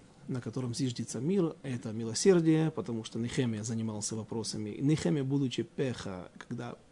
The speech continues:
он придёт в Эрец Исраэль, в Святую Землю, и он получит, э,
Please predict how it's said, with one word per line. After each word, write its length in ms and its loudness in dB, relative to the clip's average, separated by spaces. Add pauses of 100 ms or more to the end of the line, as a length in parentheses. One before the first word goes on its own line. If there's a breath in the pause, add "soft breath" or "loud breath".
(680)
он 180 -4
придёт 400 -2
в 100 -4
Эрец 200 -4
Исраэль, 360 -6
в 40 -10
Святую 300 -4
Землю, 400 -4
и 60 -2
он 260 -4 (420 loud breath)
получит, 480 4 (220)
э, 520 0